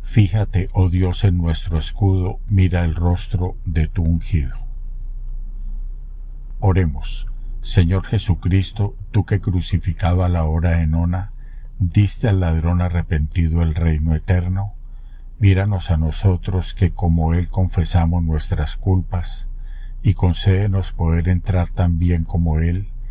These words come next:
después de la muerte, en tu paraíso.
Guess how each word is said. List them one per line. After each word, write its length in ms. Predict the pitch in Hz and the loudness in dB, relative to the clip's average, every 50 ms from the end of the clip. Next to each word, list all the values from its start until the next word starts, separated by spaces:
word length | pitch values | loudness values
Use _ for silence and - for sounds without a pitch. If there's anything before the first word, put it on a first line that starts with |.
| - - - - - - | -8 -8 -8 -8 -4 -2
después 600 | 104 85 92 82 - - - - 95 90 87 80 | 2 4 4 2 2 -2 -4 0 2 2 2 4
de 120 | 92 90 | 2 2
la 120 | 87 85 78 | 2 2 2
muerte, 680 | 80 82 85 87 82 - - - - 80 76 69 - - - - - | 2 2 2 0 0 -2 -6 -4 -2 -2 -2 -2 -6 -10 -12 -10 -4
en 200 | - 87 80 80 | -2 0 0 0
tu 320 | 78 - - 101 90 85 80 | 0 0 0 2 2 2 2
paraíso. 680 | - 87 80 82 80 80 73 67 - - - - - | 0 0 2 2 2 2 0 -2 -4 -8 -10 -10 -12